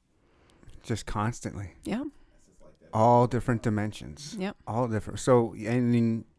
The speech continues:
Speaker 1: you believe in an afterlife because why? I would s-,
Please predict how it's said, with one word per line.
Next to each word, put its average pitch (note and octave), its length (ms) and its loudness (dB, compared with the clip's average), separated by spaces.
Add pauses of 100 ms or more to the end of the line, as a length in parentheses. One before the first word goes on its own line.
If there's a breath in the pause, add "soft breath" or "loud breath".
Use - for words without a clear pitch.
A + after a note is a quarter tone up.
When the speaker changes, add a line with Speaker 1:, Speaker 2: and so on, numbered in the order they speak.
Speaker 1:
you C#3 200 10
believe C#3+ 440 6
in C3+ 100 0
an B2 120 4
afterlife A#2+ 600 2
because G#2+ 680 -2 (1700)
why? A#2+ 440 4 (760)
I C#3+ 80 8
would D3 120 10
s-, - 100 -4